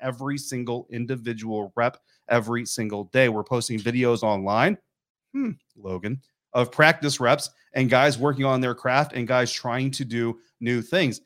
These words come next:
It's part of the reason guys are scared to try new pass rush moves and one-on-ones in practice, which is when you should be working on your pass rush moves, because they're scared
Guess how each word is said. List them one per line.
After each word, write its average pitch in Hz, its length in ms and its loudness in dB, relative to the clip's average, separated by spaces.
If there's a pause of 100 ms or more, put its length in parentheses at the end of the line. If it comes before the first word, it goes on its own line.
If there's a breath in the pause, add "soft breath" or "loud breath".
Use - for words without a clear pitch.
(120)
It's 120 160 -6
part 202 300 2
of 185 80 0
the 151 80 0
reason 143 340 0
guys 131 300 4
are 156 40 -4
scared 139 320 0
to 139 60 -6
try 135 240 2
new 117 180 -2
pass 175 320 0
rush 165 220 -2
moves 147 280 -2
and 110 120 -2
one-on-ones 104 540 -6
in 92 100 -12
practice, 139 480 0 (260)
which 127 160 -2
is 110 120 -6
when 143 200 2
you 185 80 2
should 156 180 -2
be 151 80 0
working 139 440 -2
on 120 240 0
your 123 180 -4
pass 135 360 -2
rush 120 240 -6
moves, 120 180 -4
because 120 340 -4
they're 120 120 -4
scared 143 460 2